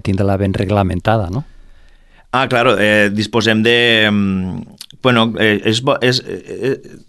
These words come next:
Speaker 2: és de molt d'orgull poder explicar això, que tenim un, un reglament de bones pràctiques de comunicació. Eh, m'agradaria saber i conèixer si alguna,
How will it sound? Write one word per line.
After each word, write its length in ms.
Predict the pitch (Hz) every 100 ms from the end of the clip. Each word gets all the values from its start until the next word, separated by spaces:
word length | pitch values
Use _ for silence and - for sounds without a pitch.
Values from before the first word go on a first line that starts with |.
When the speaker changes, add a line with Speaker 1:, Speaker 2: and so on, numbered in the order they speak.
| -
Speaker 2:
és 140 | 127
de 60 | 156
molt 180 | 170 156
d'orgull 480 | 139 113 117 147 147
poder 280 | - 110 117
explicar 600 | - 131 101 113 131 131
això, 340 | 107 104 110 104
que 100 | 127
tenim 380 | 123 107 107 113
un, 420 | 117 107 101 80
un 160 | - 120
reglament 680 | 127 127 113 107 117 143 -
de 140 | 113 104
bones 280 | 101 120 -
pràctiques 460 | 113 104 120 127
de 100 | 120
comunicació. 800 | 107 104 101 95 - 113 131 208 - - - - - _ -
Eh, 220 | 110 110
m'agradaria 600 | 110 107 104 107 110 113 107
saber 320 | - 101 107
i 60 | 104
conèixer 400 | 104 104 104 139
si 640 | 139 120 107 101 98 98 95 -
alguna, 1040 | 98 101 98 104 107 110 110 107 101 98